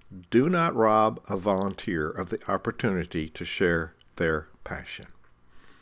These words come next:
Next, have an accountability partner. This is not your spouse or your best friend. Find a person who will tell you what you need to hear, not just what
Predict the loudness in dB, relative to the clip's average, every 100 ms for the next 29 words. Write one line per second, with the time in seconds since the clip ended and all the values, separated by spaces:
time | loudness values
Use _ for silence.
0 | _ _ -20 -20 _ -2 2 2 -2 -14
1 | -14 -20 -20 -2 2 4 2 0 -2 -2
2 | 0 0 2 4 4 2 0 -2 0 0
3 | -2 -6 -4 -4 -4 -6 -4 -4 -4 -6
4 | -6 -2 2 2 2 0 0 2 0 -2
5 | -6 -6 -4 -2 -4 -6 -16 _ -20 -20
6 | -20 -20 -12 2 2 4 2 2 2 2
7 | -4 -4 -2 2 2 0 0 2 2 0
8 | -2 -2 -6 _ _ _ -20 -20 _ -2
9 | -2 -2 -2 0 0 -2 -6 -8 -4 -4
10 | -6 -10 -20 _ -20 -20 -20 _ _ -8
11 | -2 2 4 4 0 -16 -10 -8 -8 -2
12 | -2 -2